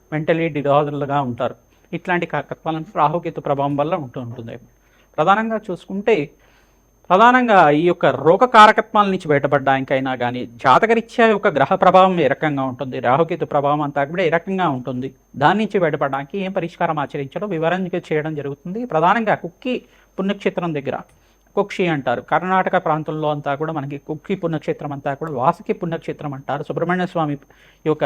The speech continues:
వెలిసిన్నారు సర్పరూపంలో అక్కడంతా కూడా. అక్కడ సర్ప సంస్కార పూజ అనేది ఆచరిస్తూ ఉంటారు. తర్వాత వివాహం కోసమైనా కానీ, సంతానం కోసమైనా కానీ, ఆలస్య కళ్యాణాలు అవుతున్నా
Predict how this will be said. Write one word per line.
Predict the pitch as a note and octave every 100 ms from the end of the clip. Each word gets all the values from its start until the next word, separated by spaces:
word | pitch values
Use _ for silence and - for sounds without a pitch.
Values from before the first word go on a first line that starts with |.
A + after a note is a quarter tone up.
| C3 - _
వెలిసిన్నారు | C#3 D3+ F3 D#3+ E3
సర్పరూపంలో | D#3 D#3+ D#3+ D#3+ D#3 C#3+
అక్కడంతా | C3+ D3+ C3 C3 C3 B2+
కూడా. | B2+ C#3+ _ _ _ -
అక్కడ | E3 F#3+ C#3 -
సర్ప | E3+ F3
సంస్కార | G#3+ - G3 - F3+
పూజ | - D#3 D#3+
అనేది | D#3 E3 C3+
ఆచరిస్తూ | B2+ C#3 C#3 - C#3+
ఉంటారు. | C3+ C#3+ - _ _ -
తర్వాత | E3 F3 F#3 F#3+ C3+ - _ _
వివాహం | D#3+ F3+ G#3+ A3+
కోసమైనా | F#3+ F3+ F#3 E3+ D#3 D3
కానీ, | C#3+ D3+ F3 _ -
సంతానం | E3 G3+ B3 A#3+ G3+
కోసమైనా | E3 E3+ D3+ C3
కానీ, | C#3 D#3+ - E3
ఆలస్య | A3 A3 A3+ -
కళ్యాణాలు | E3+ G3+ A3+ G#3 E3+
అవుతున్నా | C#3 D#3